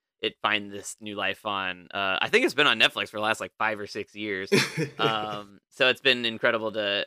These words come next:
Speaker 1: again, I feel great that I finally got to watch it again. Oh, but I was gonna recommend a movie I think you would appreciate. Uh, have you ever seen Wait Until Dark?
Speaker 2: No, but they, I think they did talk about it in one of the articles I was reading about.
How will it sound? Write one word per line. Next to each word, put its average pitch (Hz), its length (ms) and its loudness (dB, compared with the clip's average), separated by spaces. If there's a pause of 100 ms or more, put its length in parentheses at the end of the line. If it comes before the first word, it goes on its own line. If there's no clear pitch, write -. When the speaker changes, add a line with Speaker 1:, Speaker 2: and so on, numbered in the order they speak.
Speaker 1:
again, 156 200 4
I 123 80 2
feel 127 240 0
great 117 220 -4
that 117 100 -2
I 104 140 -2
finally 110 320 -2
got 104 180 -6
to 98 440 -4 (120)
watch 107 260 -4
it 104 80 -20
again. 95 280 -12 (480)
Oh, 170 160 8
but 147 120 6
I 143 80 8
was 139 120 0
gonna 160 180 0
recommend 131 580 2
a 120 100 4
movie 120 380 -2
I 107 100 -2
think 202 300 -4
you 156 80 0
would 117 80 2
appreciate. 107 640 -4 (360)
Uh, 117 320 8
have 135 120 2
you 147 80 2
ever 147 60 -2
seen 139 240 -6
Wait 120 160 2
Until 131 200 -4
Dark? 107 280 -4 (180)
Speaker 2:
No, 160 320 6
but 139 140 6
they, 135 160 6
I 139 100 0
think 175 160 -6
they 143 140 2
did 175 260 6
talk 143 200 0
about 113 260 2
it 113 160 2
in 113 180 -2
one 113 140 0
of 110 80 0
the 107 100 -4
articles 110 400 -4
I 101 40 -2
was 104 120 -4
reading 104 220 -4
about. 101 360 -8